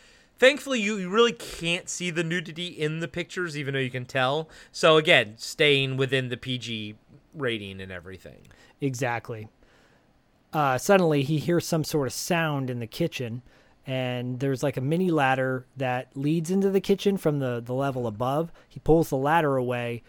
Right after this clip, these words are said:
Speaker 2: and that's where the engine is. He lifts a rickety board up and sees smoke and water spraying out from the engine.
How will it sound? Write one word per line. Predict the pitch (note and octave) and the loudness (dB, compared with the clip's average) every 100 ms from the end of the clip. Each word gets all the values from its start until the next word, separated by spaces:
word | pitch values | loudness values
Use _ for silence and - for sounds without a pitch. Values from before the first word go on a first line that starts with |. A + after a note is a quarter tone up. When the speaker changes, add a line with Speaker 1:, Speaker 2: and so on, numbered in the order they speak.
| _ _ | _ _
Speaker 2:
and | C3 C3+ | -8 -4
that's | C#3+ D3 | -4 -4
where | D3 C#3 B2+ | 0 2 0
the | A2+ C3 | 0 2
engine | E3+ C#3 B2+ | 2 2 -2
is. | A2 G2+ - | -4 -8 -8
He | C3 | -4
lifts | D3 C#3+ C#3+ | -2 0 -2
a | A#2+ G#2 - | -2 -4 -8
rickety | C3+ D3+ D#3+ D#3 C3 | 4 4 6 0 -4
board | G#2 C#3+ D#3 C3 | 0 4 4 4
up | A2+ B2+ | 0 -4
and | A#2 | -6
sees | C3+ A#2+ | -6 -6
smoke | - C#3 C#3 D3+ C#3+ | -6 -2 2 2 2
and | B2+ | -2
water | B2+ C3+ B2+ | -2 -2 -2
spraying | - - - C3+ C3 C3 | -6 -6 0 0 0 -2
out | B2+ - | -6 -8
from | B2+ | -8
the | A2+ | -4
engine. | C3 B2 G2+ | -2 -4 -8